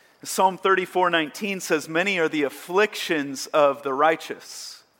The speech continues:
The word afflictions that I've highlighted there in the Hebrew is the same word as the Assyrian word for torture,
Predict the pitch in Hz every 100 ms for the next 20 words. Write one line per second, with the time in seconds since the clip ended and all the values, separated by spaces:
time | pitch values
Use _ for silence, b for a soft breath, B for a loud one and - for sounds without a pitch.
0 | b b b b b b 156 175 202 -
1 | 160 - 185 214 - 190 156 - 143 143
2 | 190 190 165 156 143 143 156 147 139 208
3 | 220 170 156 143 143 139 151 - 196 208
4 | 185 175 160 156 156 151 160 147 135 -
5 | 196 196 190 160 147 156 170 156 127 131
6 | - - 185 175 214 208